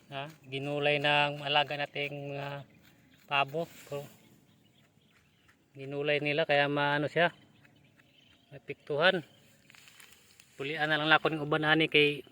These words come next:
pag ginulay, itong resulta pag ginulay sa pabo, oh, masahot siya. Hindi mo gud maalikayan kay mo, mulayat man gud pabo gud.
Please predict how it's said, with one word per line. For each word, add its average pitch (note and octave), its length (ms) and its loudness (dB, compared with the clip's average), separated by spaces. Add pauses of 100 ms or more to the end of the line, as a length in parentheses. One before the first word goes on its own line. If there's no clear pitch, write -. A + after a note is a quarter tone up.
pag C#3 160 -4
ginulay, D3 560 4
itong D#3+ 320 -4 (560)
resulta E3 320 -6
pag D3+ 240 -2
ginulay D#3 480 2
sa D3+ 400 6
pabo, D3 560 4 (560)
oh, C#3 160 -10
masahot D3+ 480 2
siya. D#3+ 240 2 (1400)
Hindi C3+ 160 -16
mo C#3 80 -12
gud C3+ 160 -10
maalikayan C#3 720 2
kay D3 160 -4
mo, C#3 240 -6 (880)
mulayat D3 480 0
man D3 80 0
gud C#3+ 240 -4
pabo C#3+ 320 6
gud. E3 240 2